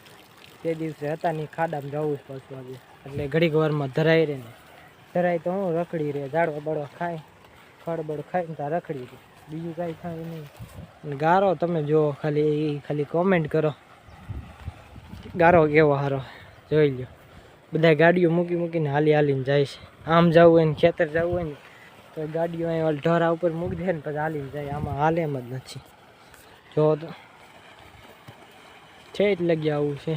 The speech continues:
આમે અડધે લગી, પવન ચક્કા લગી છે, એવું એટલું બધું છે. આમાં ગાઉ આકરી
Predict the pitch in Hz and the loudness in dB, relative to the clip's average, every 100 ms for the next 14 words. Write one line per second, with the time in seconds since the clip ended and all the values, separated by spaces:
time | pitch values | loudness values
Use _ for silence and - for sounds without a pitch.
0 | 135 - - - - - - - - - | -6 -14 -20 -20 -20 -20 -20 -20 -20 -20
1 | - 175 180 190 175 165 160 165 175 165 | -12 0 2 4 4 4 4 4 6 6
2 | 156 151 147 147 156 160 156 147 156 147 | 6 6 2 -2 2 2 2 -2 -4 -2
3 | 143 143 139 135 156 - - - - - | -2 -2 -2 0 0 -2 -18 -20 -20 -20
4 | - - - - - 170 175 175 160 175 | -20 -20 -20 -20 -14 -4 -2 -2 -2 -2
5 | - 156 151 143 143 - 147 147 - - | -4 -8 -6 -6 -10 -12 -16 -16 -20 -14
6 | 151 147 170 202 190 202 208 196 | -10 -2 2 2 2 0 -4 -14